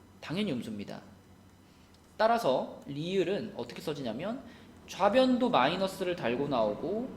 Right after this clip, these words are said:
우변도 마이너스를 달고 나와서 요런 상황이 돼요. 그쵸? 그래서 좌변과 우변이 완전히 같기 때문에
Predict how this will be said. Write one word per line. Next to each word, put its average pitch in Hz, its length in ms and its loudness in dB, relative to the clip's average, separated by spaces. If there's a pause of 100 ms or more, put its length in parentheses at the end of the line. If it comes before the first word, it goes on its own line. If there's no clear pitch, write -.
(300)
우변도 254 640 2
마이너스를 156 520 0
달고 135 320 -2
나와서 120 580 -4
요런 240 240 2
상황이 156 300 -4
돼요. - 240 -10
그쵸? - 220 -12 (500)
그래서 - 140 -10
좌변과 160 420 0
우변이 127 380 -2
완전히 123 400 -2
같기 - 360 -8
때문에 151 500 -4